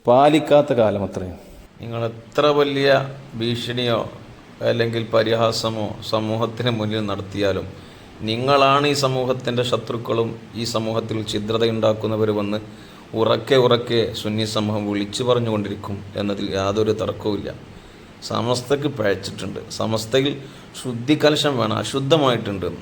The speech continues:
എന്താണ് പറയുന്ന ആളുടെ ഓരോ നിലപാടുകളും പച്ചയായി സമൂഹത്തിന് മുന്നിൽ ഇവിടെ ആദർശവേദികളിൽ സുന്നി പടയണി വിളിച്ചു പറഞ്ഞുകൊണ്ടിരിക്കുന്നുണ്ട്.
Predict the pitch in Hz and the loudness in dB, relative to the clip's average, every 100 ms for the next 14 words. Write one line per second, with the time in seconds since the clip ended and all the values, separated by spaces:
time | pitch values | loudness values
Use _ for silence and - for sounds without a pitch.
0 | - - - - - - - - - - | -14 -20 -20 -20 -20 -20 -20 -20 -16 -8
1 | 104 104 113 117 117 - - - - - | -4 2 2 2 -4 -10 -18 -20 -20 -20
2 | - - - 104 107 123 131 131 117 123 | -20 -20 -2 2 4 4 4 4 6 6
3 | 131 127 135 135 - - - - - - | 6 8 6 6 -2 -10 -16 -20 -20 -20
4 | - - 113 113 127 123 120 120 127 131 | -10 2 4 6 6 4 4 6 6 6
5 | 131 131 123 120 - - - - 113 110 | 4 4 0 -6 -14 -20 -20 -2 2 2
6 | - 135 131 127 123 117 120 120 120 123 | 4 6 6 6 2 0 0 0 0 -2
7 | 117 113 113 110 110 107 104 107 - 110 | -2 -2 0 2 2 2 2 0 0 0
8 | 107 107 107 107 104 - - - - - | 2 2 2 0 -2 -6 -14 -20 -20 -10
9 | - 107 110 107 101 104 107 104 101 101 | -4 -2 -2 0 2 4 2 0 -2 -4
10 | 113 110 107 104 101 98 98 92 | -2 0 0 -2 -2 -6 -8 -8